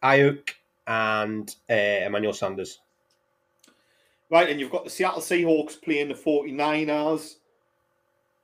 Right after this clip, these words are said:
Speaker 2: <sighs> And you've got the Texans playing the Bills. <sighs> Ooh, that's a tough one to pick from.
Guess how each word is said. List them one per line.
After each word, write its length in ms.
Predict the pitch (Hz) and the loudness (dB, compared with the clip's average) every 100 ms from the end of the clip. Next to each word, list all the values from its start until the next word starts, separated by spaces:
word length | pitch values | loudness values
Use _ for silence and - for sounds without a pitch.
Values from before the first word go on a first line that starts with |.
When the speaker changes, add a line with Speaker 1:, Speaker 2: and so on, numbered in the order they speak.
| _ _ | _ _
Speaker 2:
<sighs> 60 | - - - - - - | -16 -14 -14 -14 -16 -16
And 120 | 139 | -8
you've 180 | 139 - | -8 -2
got 160 | 143 | -2
the 80 | - | -2
Texans 680 | - - 175 165 - 165 127 | -10 -6 -6 -6 -8 -8 -8
playing 360 | - - 143 131 | -10 -6 -6 -6
the 120 | 117 - | -8 -2
Bills. 920 | 160 156 151 151 156 151 151 147 - - _ _ _ _ _ _ _ _ _ _ _ _ _ | 4 6 6 4 2 0 -2 -4 -14 -20 _ _ _ _ _ _ _ _ _ _ _ _ _
<sighs> 840 | _ - - - - - _ - | _ -20 -18 -18 -20 -20 _ -12
Ooh, 180 | 156 123 | -6 -4
that's 200 | 123 - | -4 -6
a 60 | 104 | -18
tough 360 | - 120 - | -16 -16 -12
one 160 | 123 120 | -12 -12
to 80 | - | -14
pick 320 | - - _ | -16 -16 _
from. 320 | 131 113 | -6 -4